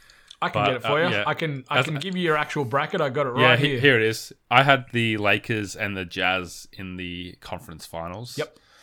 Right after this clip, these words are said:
Speaker 2: Um, as much as I'd love to see Denver,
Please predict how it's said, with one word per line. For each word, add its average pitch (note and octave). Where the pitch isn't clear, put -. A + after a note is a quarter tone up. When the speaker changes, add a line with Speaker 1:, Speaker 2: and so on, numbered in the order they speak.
Speaker 2:
Um, E2+
as -
much D3+
as A#2+
I'd A2
love G#2
to -
see G2
Denver, F#2